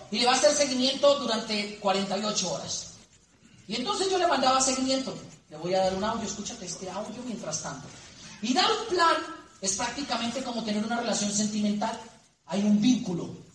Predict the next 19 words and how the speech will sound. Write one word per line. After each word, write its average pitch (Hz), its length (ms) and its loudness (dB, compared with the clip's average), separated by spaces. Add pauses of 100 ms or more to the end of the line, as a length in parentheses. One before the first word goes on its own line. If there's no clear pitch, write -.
(280)
Y 214 80 -6
entonces 285 240 0
el 262 80 2
man 240 100 -2
te 247 80 -2
dice, 262 200 -2
"Yo 320 120 0
te 330 100 0
aviso". 330 380 4 (680)
Y 175 80 -8
comienza 208 320 -2
uno 226 80 -2
a 214 40 0
mirar 190 240 0
todos 214 220 -2
los 190 100 -2
días 185 180 -2
el 190 80 -4
celular. 165 600 -6